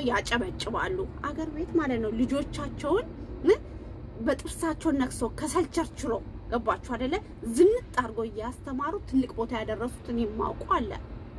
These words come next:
ገባችሁ አይደለ? ግዴታ አረብ ሀገር ብቻ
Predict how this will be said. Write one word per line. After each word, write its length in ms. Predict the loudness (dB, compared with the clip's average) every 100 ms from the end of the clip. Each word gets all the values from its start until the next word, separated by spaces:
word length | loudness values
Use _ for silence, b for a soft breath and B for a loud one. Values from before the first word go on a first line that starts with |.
| -10 -8
ገባችሁ 440 | -6 -4 -6 -4 -4
አይደለ? 240 | 0 0 -2 -6 -10 -12 -10 -10 -8 2
ግዴታ 360 | 2 2 0 0 0
አረብ 260 | 0 2 0
ሀገር 240 | 0 -2
ብቻ 220 | -6 -6